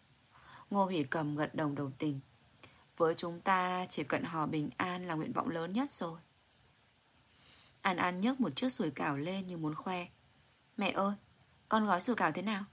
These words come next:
Ngô Hủy Cầm dùng ngón trỏ điểm mũi An An cười nói. "Nhìn là biết không chịu để mình thiệt thòi rồi." Lúc An An gói sủi cảo đã nhét quá nhiều nhân,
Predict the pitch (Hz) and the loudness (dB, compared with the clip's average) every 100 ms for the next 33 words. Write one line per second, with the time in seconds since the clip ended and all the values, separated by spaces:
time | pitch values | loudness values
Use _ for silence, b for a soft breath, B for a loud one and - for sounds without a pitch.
0 | _ _ _ _ B B B B 208 190 | _ _ _ _ B B B B 0 2
1 | 190 147 135 170 156 147 160 151 151 156 | 2 2 2 0 0 0 -2 0 0 -2
2 | 202 233 170 131 B B - 165 147 156 | -2 0 -2 -4 B B -2 -2 0 -2
3 | 196 190 - 185 180 160 135 143 143 165 | -2 -2 -4 -4 -2 -2 -2 -2 -2 -2
4 | 262 _ _ _ B B B B - 165 | -4 _ _ _ B B B B -4 -2
5 | 156 156 156 202 233 233 220 - 214 202 | 0 0 0 0 0 0 -2 0 -2 0
6 | - 151 151 156 165 156 165 160 160 156 | -2 0 0 0 -2 -4 -2 0 0 -2
7 | 160 160 147 - _ _ B B B B | -2 -2 -6 -10 _ _ B B B B
8 | 208 240 208 190 - 185 170 160 170 240 | 4 4 4 0 -2 0 0 0 0 -2
9 | 160 180 160 135 127 B B - 214 262 | -2 -2 -2 -4 -8 B B 2 4 4
10 | 294 208 185 233 240 156 156 202 | 4 2 2 2 0 0 -4 -4